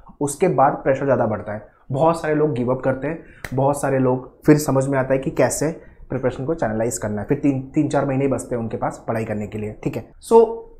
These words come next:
वन fifty days का टाइमलाइन है अपने पास, पूरा planner मैं देने वाला हूँ। But as I suggest to everyone, जब भी मैं live class ले रहा हूँ या क्लासरूम में मेरा session होता है, मैं सबसे पहले यही बोलता हूँ कि college decide करो, कौन से कॉलेज में जाने वाले हो।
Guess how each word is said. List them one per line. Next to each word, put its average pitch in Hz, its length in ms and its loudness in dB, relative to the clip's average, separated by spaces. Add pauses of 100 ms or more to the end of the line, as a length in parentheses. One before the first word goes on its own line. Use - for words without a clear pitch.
वन 156 360 6
fifty 208 240 4
days 190 240 8
का 208 60 6 (100)
टाइमलाइन 156 340 2
है 160 100 -2
अपने 156 120 -6
पास, 180 260 -6 (480)
पूरा 160 220 2 (100)
planner 151 280 2
मैं 147 120 -2
देने 139 180 0
वाला 135 200 2
हूँ। 190 180 -6 (540)
But - 200 6 (500)
as 147 200 8
I 180 140 12
suggest 165 400 4
to 180 100 10 (120)
everyone, 135 520 8
जब 131 100 2
भी 147 80 4
मैं 151 260 2 (220)
live 151 300 6
class 160 260 8
ले 156 80 4
रहा 160 80 4
हूँ 165 60 4
या 165 120 4
क्लासरूम 143 340 2
में 147 60 0
मेरा 151 120 4
session 143 260 -2
होता 143 160 2
है, 160 80 4
मैं 175 80 2
सबसे - 260 0
पहले 175 220 4
यही 156 100 6
बोलता 170 260 2
हूँ 185 60 -2
कि 208 60 -2 (100)
college 180 340 10
decide 180 380 6
करो, 180 140 4
कौन 160 220 -2
से 185 120 -4
कॉलेज 160 260 2
में 175 100 -2
जाने 117 200 -2
वाले 104 200 -6
हो। 101 60 -12